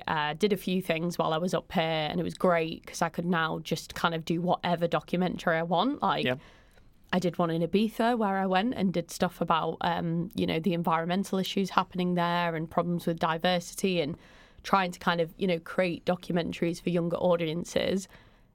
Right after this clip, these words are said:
Speaker 1: in unusual ways and locations and stuff. And then by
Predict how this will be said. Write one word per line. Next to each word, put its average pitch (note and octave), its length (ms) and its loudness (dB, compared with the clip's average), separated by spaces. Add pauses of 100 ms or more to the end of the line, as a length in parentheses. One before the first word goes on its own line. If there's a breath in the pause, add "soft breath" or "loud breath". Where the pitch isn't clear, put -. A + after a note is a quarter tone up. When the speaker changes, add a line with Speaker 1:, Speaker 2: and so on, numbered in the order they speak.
(160)
Speaker 1:
in E3+ 280 0 (160)
unusual F3 720 0 (220)
ways D#3 440 2
and E3+ 280 -2
locations E3+ 720 0
and E3 120 -2
stuff. - 380 -8 (100)
And F3 280 0
then E3+ 340 0 (1300 loud breath)
by F#3+ 340 2